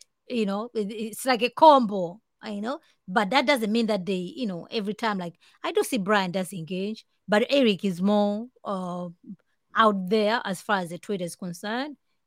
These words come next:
Uh, you know, Dale has done actually a series buttressing his position as far as whenever it comes to women in terms of, uh,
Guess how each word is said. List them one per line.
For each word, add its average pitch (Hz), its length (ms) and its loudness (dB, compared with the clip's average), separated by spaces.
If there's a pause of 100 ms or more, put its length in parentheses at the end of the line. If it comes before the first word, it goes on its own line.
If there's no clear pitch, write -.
(220)
Uh, 160 540 -6 (240)
you 202 180 -2
know, 185 160 0
Dale 220 380 4
has 208 180 2
done 220 200 2
actually 214 300 -2
a 180 40 -6
series 233 640 -4 (580)
buttressing 202 680 4
his 220 180 2
position 214 560 -4
as 175 160 -8
far 214 260 0
as 180 320 -6 (340)
whenever 202 320 2
it 196 100 -2
comes 208 260 -2
to 196 100 -4
women 196 560 2
in 196 140 -4
terms 196 300 -2
of, 170 180 -8
uh, 180 280 -4